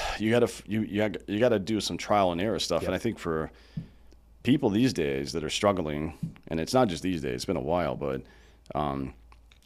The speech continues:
Speaker 1: busy, you got kids, you're tired. It's like, how do, how much time am I gonna devote to figuring this thing out?
Speaker 2: That's
Speaker 1: How,
Speaker 2: the thing.
Speaker 1: how, how much can I change it up?
Speaker 2: It's
Speaker 1: Like,
Speaker 2: the work,
Speaker 1: you know
Speaker 2: again,
Speaker 1: what I mean?
Speaker 2: that we're talking about,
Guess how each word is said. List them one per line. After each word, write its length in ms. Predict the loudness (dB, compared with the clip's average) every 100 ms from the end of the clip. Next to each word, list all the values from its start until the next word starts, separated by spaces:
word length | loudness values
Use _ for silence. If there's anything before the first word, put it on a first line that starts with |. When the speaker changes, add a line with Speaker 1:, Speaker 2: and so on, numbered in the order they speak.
| -6
Speaker 1:
busy, 280 | 0 2 2
you 140 | 2 2
got 180 | 0
kids, 360 | 0 2 2 0
you're 80 | -2
tired. 460 | 2 4 4 2 -2
It's 180 | -4
like, 140 | -4 -2
how 160 | -2 0
do, 80 |
how 100 | 0
much 220 | -2 -2 0
time 220 | 0 0
am 80 | -2
I 60 |
gonna 160 | -2 -4
devote 360 | -6 -4 -4 -4
to 200 | -8 -6
figuring 360 | -4 -2 -2 -4
this 160 | -6
thing 200 | -6 -4
out? 120 | 0
Speaker 2:
That's 180 | 2 4
Speaker 1:
How, 120 | 4 4
Speaker 2:
the 40 |
thing. 80 | 4
Speaker 1:
how, 200 | 4 4
how 140 | 2 2
much 180 | 2 2
can 120 | 2
I 340 | 4 2 -2 -6 -20 -20 -20 -6
change 460 | -2 2 4 4 4
it 60 |
up? 260 | 2 2 -2 -8 -2
Speaker 2:
It's 160 | 2
Speaker 1:
Like, 100 | 4 4
Speaker 2:
the 40 |
work, 240 | 4 2
Speaker 1:
you 60 | -4
know 40 |
Speaker 2:
again, 240 | -2 0 2
Speaker 1:
what 80 | 0
I 20 |
mean? 80 | 0
Speaker 2:
that 60 |
we're 100 | 0
talking 280 | 0 -2 -2
about, 260 | -8 -10